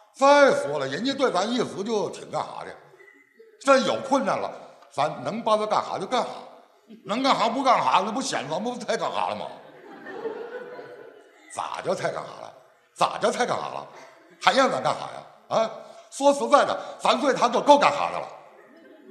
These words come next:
当然了，你是小雷锋做好事，可也分干啥呀？是吧？你没听人家说吗？这个远水呀，它解不了近，近的干啥？对吧？哎，你不信你看看，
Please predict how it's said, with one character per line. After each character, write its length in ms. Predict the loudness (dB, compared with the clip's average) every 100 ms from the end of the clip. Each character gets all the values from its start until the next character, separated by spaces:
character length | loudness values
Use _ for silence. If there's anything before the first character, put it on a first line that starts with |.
| -20 -20 -10 2
当 140 | 2
然 140 | 2 -4
了， 100 | -6 -10 -20 -18
你 220 | -14 -12
是 340 | -12 -8 -6 -6
小 220 | -6 -4
雷 140 | -4
锋 200 | -8 -10
做 120 | -8 -8
好 160 | -10
事， 140 | -16 -20 -20 _ _ _ _ _ _ _
可 100 | -6
也 120 | -4
分 260 | -4 -6 -4
干 160 | -2 -2
啥 240 | -4 -10
呀？ 60 | -12 -18 -20 _ _ _ _
是 80 | -10
吧？ 140 | -10 -10 -10
你 140 | -8
没 180 | -4 0
听 120 | 0 0
人 100 | -2
家 60 |
说 260 | -6 -6 -4
吗？ 200 | -4 -10 -12 -20 _ -12
这 120 | -2
个 200 | -2 -2 -10 -18 -6
远 280 | 0 2 2
水 280 | -4 -8 -4
呀， 160 | -4
它 100 | -2
解 240 | -4 -6 -8
不 80 | -4
了 240 | -4 -4
近， 520 | -6 -8 -8 -10 -14 -18 _ _ _ _ _ _ _ -10
近 200 | -8 -6
的 100 | 4
干 140 | 4
啥？ 300 | 4 -4 -6 -10 -20 -20 _ _ _ -20 -20 -20 -14 -2
对 120 | 6
吧？ 360 | 6 6 -2 -10 -14 -18 -20 _ _ -8
哎， 80 | -8
你 240 | -4 -4
不 180 | -2 -2
信 140 | -4
你 100 | -6
看 220 | -2 -2
看， 100 | -2